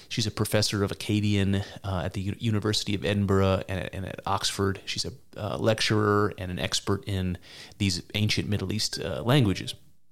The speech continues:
She wrote a book called Myths from Mesopotamia, which basically put her translations in English, and it added a bunch of information that we didn't know before eighty-nine about, uh, different, different, um, tablets that we found and different translations that we uncovered,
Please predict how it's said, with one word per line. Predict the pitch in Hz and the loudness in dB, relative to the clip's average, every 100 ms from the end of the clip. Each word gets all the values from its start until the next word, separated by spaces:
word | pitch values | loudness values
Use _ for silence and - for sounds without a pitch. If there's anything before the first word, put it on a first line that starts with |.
| - - - - - | -20 -20 -20 -20 -8
She | - | 2
wrote | 127 113 | 4 6
a | |
book | 117 - | 4 2
called | 104 104 | 0 2
Myths | 110 - | 2 0
from | - 101 | -2 0
Mesopotamia, | 104 - 101 - 127 123 104 | 0 0 -2 4 6 6 6
which | 98 - | 2 0
basically | 107 - - 95 | 0 0 0 -2
put | 98 - - - | -4 0 0 0
her | - 139 | 2 2
translations | 147 110 101 - 82 104 - 104 | 2 0 0 -2 -2 -2 -2 -2
in | 104 | 0
English, | 104 147 104 104 - - - - - | 4 4 4 0 -4 -14 -16 -16 -4
and | 107 | 0
it | 104 - | 0 2
added | 117 117 107 | 2 2 2
a | |
bunch | 107 107 - | 2 2 2
of | 98 - - - | -2 -6 -14 -8
information | - 113 107 104 104 104 | 0 2 2 2 2 2
that | 95 95 - | 0 0 -2
we | 120 | 2
didn't | 110 104 | 2 4
know | 101 98 | 2 2
before | 104 110 98 | 0 0 0
eighty-nine | 95 98 113 92 | 2 2 4 2
about, | 87 90 90 - - - - - | 2 0 -2 -8 -18 -18 -12 -4
uh, | 92 87 | -2 -2
different, | 98 120 98 - | -2 -2 -4 -2
different, | 135 - 95 - | -2 0 -4 -2
um, | 98 92 85 87 - - - | -2 0 0 -4 -8 -14 -10
tablets | - 104 101 110 | 0 2 2 0
that | - - | 0 -2
we | 104 | -2
found | 104 101 101 101 | 2 2 4 2
and | 95 | 0
different | 104 95 | 0 -2
translations | - 104 101 92 98 101 101 | 0 0 2 2 2 0 0
that | 92 | 0
we | 101 | 0
uncovered, | 98 - 101 95 | 0 0 0 0